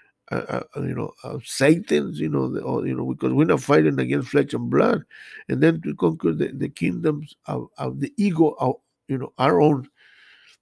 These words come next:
That we, we fighting, you know, that sometimes we don't, we don't even believe in, in us. <clears throat> So we need,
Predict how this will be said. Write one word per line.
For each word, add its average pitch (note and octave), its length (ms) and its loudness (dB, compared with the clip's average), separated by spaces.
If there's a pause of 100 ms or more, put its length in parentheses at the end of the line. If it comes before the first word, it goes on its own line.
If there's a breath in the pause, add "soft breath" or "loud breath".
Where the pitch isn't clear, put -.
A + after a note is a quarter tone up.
(140)
That C3+ 120 -4
we, D#3+ 140 0
we F3+ 200 2
fighting, F3 520 2
you D#3 120 0
know, C#3 140 2
that C3+ 180 -2
sometimes D#3+ 560 2
we D3+ 120 6
don't, D3 280 2
we C#3+ 100 4
don't D3+ 260 2
even D#3+ 260 4
believe D3 320 2
in, D3 160 -2 (260)
in B2+ 160 -2
us. C3 380 -2
<clears throat> F#3+ 360 4 (1040)
So - 160 0
we D3 140 4
need, F3 320 -2